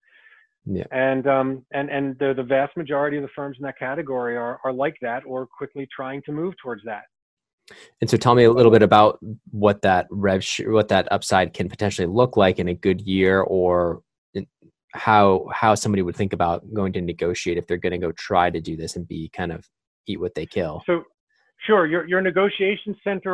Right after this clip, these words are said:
Speaker 2: around, um, things like, uh, your office situation, your benefits,
Speaker 1: Mm-hmm.
Speaker 2: and healthcare costs,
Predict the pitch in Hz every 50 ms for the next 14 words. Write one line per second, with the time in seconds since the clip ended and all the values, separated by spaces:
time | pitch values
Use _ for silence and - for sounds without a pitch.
0 | 180 175 165 170 175 175 175 175 175 175 180 175 175 170 - _ _ _ _ _
1 | _ _ _ _ _ - 170 170 170 165 156 _ - 190 185 180 180 160 131 160
2 | 175 170 165 165 165 160 160 - 180 165 156 156 156 147 156 160 - 151 151 156
3 | - - 170 - _ 185 175 170 - 185 170 175 180 185 180 - - 185 180 175
4 | 175 175 151 147 147 147 147 143 135 - - 151 147 156 160 - - 185 190 190
5 | _ _ _ _ _ _ _ _ _ - - 98 98 101 139 139 135 139 139 139
6 | 135 131 - - 180 190 185 - - 190 185 175 180 - 190 180 180 180 180 -